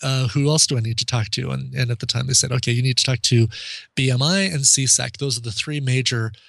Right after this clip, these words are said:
uh, songwriting licensing agencies in the U S." Now, what, what these do for me, um, kind of big picture is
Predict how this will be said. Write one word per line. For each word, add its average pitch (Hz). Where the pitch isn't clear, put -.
uh, 104
songwriting 123
licensing 120
agencies 123
in 123
the 117
U 117
S." 117
Now, 151
what, 196
what 196
these 165
do 196
for 117
me, 117
um, 135
kind 147
of 131
big 117
picture 139
is 131